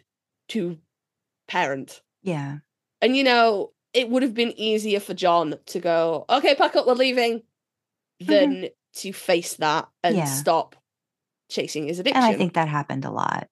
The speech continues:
Speaker 2: Yeah, I think
Speaker 1: Yeah.
Speaker 2: that he just, it was, it was better. He, I think John was more flight,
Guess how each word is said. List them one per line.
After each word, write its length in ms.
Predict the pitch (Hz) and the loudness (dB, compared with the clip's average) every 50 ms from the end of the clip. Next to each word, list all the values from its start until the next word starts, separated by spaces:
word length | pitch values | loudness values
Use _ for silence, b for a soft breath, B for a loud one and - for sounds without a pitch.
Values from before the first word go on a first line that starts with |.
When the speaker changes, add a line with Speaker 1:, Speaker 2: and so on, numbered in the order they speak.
| _ - | _ -6
Speaker 2:
Yeah, 320 | 151 139 135 131 135 139 | -4 -4 -2 -4 -4 -4
I 120 | - 147 - | -4 -4 -4
think 180 | - - 147 | -2 -4 -4
Speaker 1:
Yeah. 40 | 127 135 | -2 0
Speaker 2:
that 180 | 143 139 - | -2 -2 -2
he 120 | 156 160 143 | -2 -4 -4
just, 240 | - 151 - - - | -4 -6 -6 -6 -4
it 60 | 170 | -4
was, 180 | 165 165 - - | -4 -4 -4 -4
it 100 | - 170 | -4 -2
was 160 | 170 160 - | -2 -2 0
better. 280 | - 165 165 165 160 | 0 0 2 0 -2
He, 300 | 170 175 - 208 190 - - | -2 -4 -4 -4 -4 -2 -4
I 60 | 185 | -4
think 180 | 175 180 160 160 | -4 -4 -4 -2
John 180 | - 156 156 156 | 0 0 0 0
was 160 | 160 156 - | -2 -2 -2
more 140 | 147 147 147 | -2 -2 -2
flight, 500 | - - - - 147 - - - - | -4 -4 -2 -2 -2 -4 -6 -10 -12